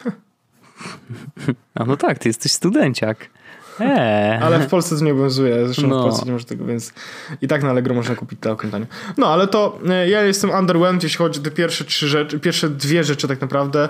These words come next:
Speaker 2: Mhm.
Speaker 1: czy trzy, jeśli włączymy Chromecasta, e, i,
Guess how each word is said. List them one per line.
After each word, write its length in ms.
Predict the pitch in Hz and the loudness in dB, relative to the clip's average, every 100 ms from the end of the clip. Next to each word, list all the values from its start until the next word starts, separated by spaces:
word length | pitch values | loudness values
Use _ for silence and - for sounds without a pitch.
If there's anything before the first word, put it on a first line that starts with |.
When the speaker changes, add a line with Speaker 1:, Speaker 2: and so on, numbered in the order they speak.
| - | -4
Speaker 2:
Mhm. 240 | - 139 | -2 -2
Speaker 1:
czy 120 | 113 | 0
trzy, 260 | 117 - 165 | -2 0 2
jeśli 220 | 135 143 | 0 0
włączymy 320 | 135 131 143 | -2 -2 -4
Chromecasta, 640 | 135 135 127 143 143 139 - _ - | -2 -4 -2 -4 -2 -2 -4 _ -10
e, 320 | 127 131 127 120 | -4 -2 -2 -4
i, 600 | 127 131 131 127 123 120 | -4 -2 0 0 0 -2